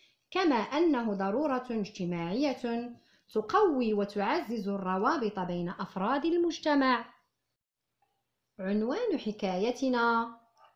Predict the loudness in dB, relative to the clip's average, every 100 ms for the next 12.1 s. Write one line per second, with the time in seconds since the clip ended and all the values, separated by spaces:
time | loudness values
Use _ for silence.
0 | _ _ -8 -6 -6 -4 -2 0 0 0
1 | 0 -2 -4 -8 -2 2 4 4 0 -2
2 | -2 -2 -6 -14 _ _ _ _ _ _
3 | _ _ _ _ _ _ _ _ _ _
4 | _ _ _ -8 -2 0 2 2 4 2
5 | 0 -2 -2 0 2 2 2 0 0 0
6 | -4 -10 _ _ -4 -2 0 0 2 0
7 | 2 0 2 2 2 2 0 0 -2 -4
8 | -4 -2 0 2 2 0 2 2 2 0
9 | 2 2 2 -2 -10 _ _ _ _ -6
10 | 2 4 4 2 0 0 0 -2 0 2
11 | 2 0 0 -4 0 2 4 4 2 0
12 | -8